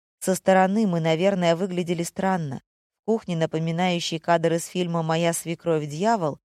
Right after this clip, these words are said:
на табуретке скрючилась женщина, которая ради получения денег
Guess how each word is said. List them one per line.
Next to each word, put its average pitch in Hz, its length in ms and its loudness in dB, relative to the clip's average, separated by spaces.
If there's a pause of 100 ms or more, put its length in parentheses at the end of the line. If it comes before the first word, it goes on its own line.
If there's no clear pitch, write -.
(280)
на 185 120 0
табуретке 208 600 -2
скрючилась 170 600 -4
женщина, 170 600 -2 (220)
которая 247 440 2
ради 226 260 2
получения 190 680 -2
денег 220 480 -2